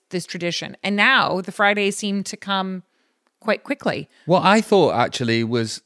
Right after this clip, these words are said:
Speaker 2: this is, and let me get through my thought process because there is an end to this,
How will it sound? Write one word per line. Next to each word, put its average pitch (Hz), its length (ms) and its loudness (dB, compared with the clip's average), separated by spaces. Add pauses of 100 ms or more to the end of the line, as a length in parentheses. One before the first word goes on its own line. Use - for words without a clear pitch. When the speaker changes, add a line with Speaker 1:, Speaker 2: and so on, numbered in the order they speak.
Speaker 2:
this 143 240 0
is, 143 300 -2
and 127 180 2
let 139 160 4
me 139 100 2
get 131 220 2
through 131 300 2
my 120 180 2
thought 110 280 -2
process 101 440 -4
because 110 380 -8
there 117 200 0
is 113 160 -2
an 107 120 -4
end 110 340 -2 (140)
to 107 100 -6
this, 87 320 -6